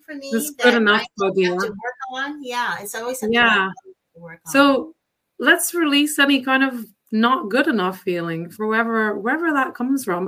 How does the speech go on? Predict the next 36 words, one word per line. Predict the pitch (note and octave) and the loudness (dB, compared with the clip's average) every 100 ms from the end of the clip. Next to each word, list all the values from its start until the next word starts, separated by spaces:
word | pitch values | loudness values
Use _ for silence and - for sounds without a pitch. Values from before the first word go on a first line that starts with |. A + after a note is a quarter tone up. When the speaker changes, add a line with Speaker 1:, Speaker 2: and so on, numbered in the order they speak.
| - | -2
Speaker 2:
And | G#3 | 0
this | C#4 C#4+ | 0 2
is | D#4 C#4+ | 2 0
a | |
kind | B3+ B3 | 2 2
of | B3 | 2
ancestral | G#3+ G#3 - G3 - - B3 A#3+ | 0 -2 -2 -4 -4 -4 -4 -4
thing | B3+ B3 | -6 -6
as | A#3 | -6
well, | A#3+ A#3+ B3 | -4 -4 -2
this | A3+ A3 | -4 -6
whole | G#3 G#3 | -4 -4
idea | F#3+ F#3+ F#3+ | -2 -4 -4
of | F#3 | -6
not | F#3 F#3 | -8 -8
being | F#3 F#3+ F3 | -4 -4 -4
good | D#3+ D#3+ | -8 -8
enough. | D#3 G3 A3 _ _ _ _ _ - | -8 -10 -12 _ _ _ _ _ -12
So | - G3 F#3+ F#3+ F#3+ _ _ - | -2 0 0 -2 -6 _ _ -6
anywhere, | A#3 B3 A#3 A3 G#3+ G#3+ G#3 G3+ G#3+ | -4 0 2 2 2 0 -2 -2 0
you | G#3+ | 2
know, | A3 A#3 D4+ | 2 2 0
let's | A#3+ C#4+ | -2 0
show | - F4+ | 2 2
you | D4+ | 4
that | B3 | 2
you | A3+ | 2
know | A3 A#3 | 2 2
who | A3+ | 2
you | A3 G3+ E3+ | 2 2 2
are | G#3 C#4+ F4 D4+ _ _ _ _ _ | -2 -2 -6 -8 _ _ _ _ _
without | A3+ C4 C4+ - | 0 2 2 0
feeling | - B3 B3+ A#3+ | -2 -2 0 2
not | A#3 F#4 | 2 0
good | G3+ C4 | -4 -2
enough. | A#3 F3 D#3 - | -2 -4 -10 -16